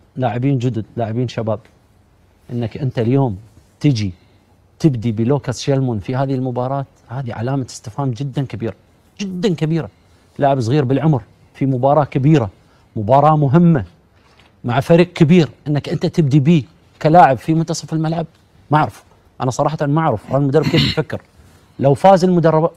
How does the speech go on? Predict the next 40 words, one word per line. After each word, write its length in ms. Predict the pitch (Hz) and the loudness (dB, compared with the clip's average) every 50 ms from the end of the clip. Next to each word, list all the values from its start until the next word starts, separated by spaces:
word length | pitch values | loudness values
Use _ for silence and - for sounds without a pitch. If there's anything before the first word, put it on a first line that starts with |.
| _ - | _ -2
المدرب 380 | 135 139 143 139 156 165 175 139 | -2 0 2 2 2 2 2 2
هاي 120 | 160 170 | 2 2
الورقة 300 | 156 156 170 170 - 175 | 4 2 2 0 0 -2
كلها 220 | - - 180 175 | -4 -2 -2 -2
انا 120 | 180 170 156 | 0 -2 -2
راح 100 | 143 143 | -2 -4
اشققها. 420 | 139 127 143 131 139 120 98 92 - _ _ _ - _ _ _ _ _ _ _ _ _ _ _ _ - - - - | -4 -4 -4 -2 -4 -4 -6 -8 -14 _ _ _ -20 _ _ _ _ _ _ _ _ _ _ _ _ -20 -18 -8 -2
هاي 200 | 127 143 143 120 | 0 0 2 0
راح 120 | 98 139 | 0 -2
اشيلها 300 | 131 110 143 156 175 190 | -4 -2 -2 0 0 0
وارميها 380 | 190 185 147 139 143 180 202 180 | 2 2 0 0 0 0 0 2
الورقة. 320 | 160 151 160 147 - - - - _ _ _ _ _ _ _ _ _ _ | 2 0 0 -2 -4 -12 -20 -20 _ _ _ _ _ _ _ _ _ _
لو 100 | - 151 | 4 4
فاز 260 | 143 - 185 170 151 151 | 6 6 6 6 6 4
اليوم 180 | 147 160 151 | 2 2 0
في 120 | 131 - 147 | 0 -2 -4
مباراة 260 | 143 135 139 135 131 - | -2 -2 -2 -2 -2 -2
اليوم، 200 | 139 147 123 120 | -4 -2 2 4
لو 120 | 151 185 | 4 4
تعادل 340 | 170 202 165 170 165 160 143 | 4 4 6 6 4 4 2
في 80 | 143 | 0
مباراة 260 | 175 180 170 170 170 165 | -2 0 0 0 0 0
اليوم، 200 | 185 185 208 220 202 - _ _ _ _ | -2 -4 -4 -6 -8 -14 _ _ _ _
راح 160 | - 131 - 156 | -4 0 2 2
ارميها، 280 | 147 160 185 165 117 117 | 2 4 2 0 0 0
لكن 280 | 131 135 139 - 160 156 | 0 0 0 2 0 0
في 140 | - 214 | 0 -2
تساؤلات. 480 | 202 - 165 - 170 165 180 185 151 - - _ _ _ _ _ - | -2 0 0 2 2 4 4 4 2 0 -2 _ _ _ _ _ 2
هاي 100 | 180 196 | 2 4
تساؤلات 460 | - 208 180 - 190 190 185 160 - | 4 4 2 4 4 4 4 2 2
عندي 360 | - 185 190 170 123 117 110 95 | 4 4 4 4 4 2 0 -2
انا 180 | 139 147 139 | -2 -4 -2
كلاعب، 480 | - - 135 139 147 135 123 139 127 107 | -2 -2 0 2 2 2 2 2 0 0
عند 300 | 107 143 151 127 131 - - _ _ _ _ _ _ - - | -2 -2 -2 -2 -4 -6 -8 _ _ _ _ _ _ -6 -2
البعض 320 | 127 135 127 151 147 139 | 0 2 2 2 4 2
من 140 | 143 151 147 | 2 2 2
الجمهور، 560 | 143 127 117 139 139 135 151 156 151 147 - | 0 0 0 0 0 0 0 0 -2 -2 -4
البعض 280 | 113 113 113 147 143 143 | -2 -2 -2 -2 -2 0
من 180 | 151 151 151 156 | 0 0 0 2
المحللين، 600 | 156 147 131 - - 143 139 147 143 165 175 170 | 0 0 -2 -2 -2 -2 0 2 2 2 0 0